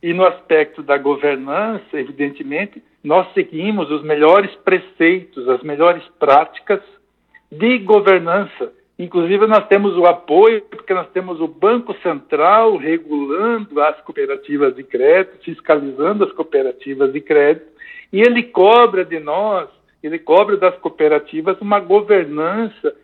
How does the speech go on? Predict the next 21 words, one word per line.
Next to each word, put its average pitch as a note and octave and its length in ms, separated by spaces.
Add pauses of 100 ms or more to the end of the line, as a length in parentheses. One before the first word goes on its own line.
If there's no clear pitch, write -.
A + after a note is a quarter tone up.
(180)
muito F3+ 400
alinhada G3 880
a C3+ 40
essas D#3 320
boas D#3 400
práticas D3 680
de, D#3+ 320
de, D#3+ 360 (440)
de, E3 460
de D3 140 (120)
E E3 60
S E3 400
G, D#3+ 340
né? C3 240 (340)
De E3+ 80
maneira F#3+ 420
que G#3+ 380
nós G3+ 240
estamos G3+ 420
em A3+ 100
conformidade F#3+ 1400